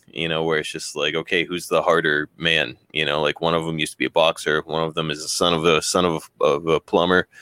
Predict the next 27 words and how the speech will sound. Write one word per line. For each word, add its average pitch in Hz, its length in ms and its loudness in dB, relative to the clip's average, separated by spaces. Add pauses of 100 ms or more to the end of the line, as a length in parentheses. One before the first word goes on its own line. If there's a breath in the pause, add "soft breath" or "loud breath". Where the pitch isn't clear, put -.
(440 loud breath)
Uh, 78 420 6
you 78 140 2
know, 82 180 2
it's, - 220 -4
uh, 78 300 -2
I, 85 200 4 (100)
I 92 40 0
think 98 240 -6
that 85 180 -2
it's 82 140 -6
a - 60 -10
cool 90 320 -2
angle. 85 400 -2 (280 soft breath)
And 90 100 0
I 92 60 4
think 117 280 -2
that 101 220 6
when 85 160 -2
Cody 95 300 2
goes 87 280 0
away 92 400 2
for 80 240 -8
the 78 100 -8
birth 78 300 -6
of 73 80 -8
his 78 100 -8
baby, 85 440 0